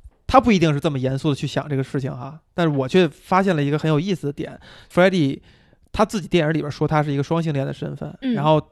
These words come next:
Speaker 1: Mary 说，说不，说你是个 gay，
Speaker 2: 嗯。
Speaker 1: 啊，就是你的伴侣会更细微的，会更明确的知道你到底是什么样的人。就他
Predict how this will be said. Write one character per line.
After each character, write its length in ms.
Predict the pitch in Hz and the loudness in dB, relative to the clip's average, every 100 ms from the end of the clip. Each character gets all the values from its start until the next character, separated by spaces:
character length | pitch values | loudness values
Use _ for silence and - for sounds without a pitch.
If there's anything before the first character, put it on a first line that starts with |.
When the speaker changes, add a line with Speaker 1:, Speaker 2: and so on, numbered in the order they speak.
| _ | _
Speaker 1:
Mary 300 | 160 165 160 | 0 2 2
说， 160 | 135 139 | 2 0
说 100 | 139 | 0
不， 300 | - 135 120 | 0 -2 -2
说 120 | 135 | -6
你 120 | 127 | -8
是 140 | 131 131 | -10 -10
个 120 | 131 | -8
gay， 280 | 131 131 - _ _ | -8 -10 -12 _ _
Speaker 2:
嗯。 140 | 254 214 | -6 -4
Speaker 1:
啊， 240 | 139 131 - - - _ | -4 -8 -14 -20 -20 _
就 120 | 160 | -6
是 400 | 147 147 139 - | 0 0 0 -4
你 120 | 160 139 | -2 2
的 80 | |
伴 200 | 151 196 | 4 2
侣 360 | 147 147 147 151 - _ - - - | 0 -4 -6 -10 -12 _ -20 -20 -20
会 180 | - 165 | -2 0
更 220 | 151 170 | 2 2
细 220 | 147 - 147 | 0 -2 2
微 200 | 139 139 | 2 2
的， 240 | 131 - | -2 -6
会 280 | - 156 135 | 0 2 2
更 240 | - 143 | 0 -4
明 240 | 131 127 135 | -4 -8 -2
确 180 | 160 | 0
的 140 | 131 131 - | 0 -2 -4
知 140 | 156 | -2
道 220 | 143 131 | 0 -2
你 120 | 139 135 | -6 -4
到 180 | 156 | -2
底 140 | 139 135 | -2 -6
是 100 | 135 | -10
什 160 | - | -10
么 60 | 151 | -12
样 160 | 131 139 | -10 -10
的 80 | |
人。 260 | 147 160 - - | -10 -12 -16 -10
就 100 | 139 | -8
他 260 | - 185 | -2 -2